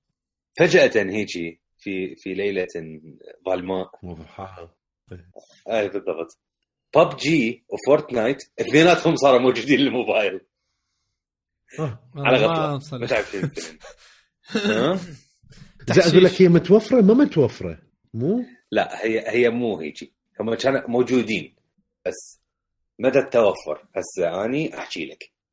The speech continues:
Speaker 1: باب. أول شيء،
Speaker 2: مم.
Speaker 1: فورتنايت هي حاليًا بيتا.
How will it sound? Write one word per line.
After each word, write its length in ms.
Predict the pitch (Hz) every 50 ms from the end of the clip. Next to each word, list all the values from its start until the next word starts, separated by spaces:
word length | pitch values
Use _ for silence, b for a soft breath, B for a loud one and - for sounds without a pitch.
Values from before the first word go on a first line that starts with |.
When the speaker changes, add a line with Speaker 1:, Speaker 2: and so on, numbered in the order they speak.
| _ -
Speaker 1:
باب. 260 | 90 82 73 - - _ _ _ - -
أول 180 | 151 123 98
شيء، 160 | - - - - -
Speaker 2:
مم. 80 | 175
Speaker 1:
فورتنايت 420 | 190 196 196 180 139 131 143 147 - - _ _ _ _ _ _ _ _ _ _
هي 200 | 117 127 123 113
حاليًا 540 | - - 107 107 113 113 120 135 135 135 135
بيتا. 440 | 127 104 110 95 85 - - -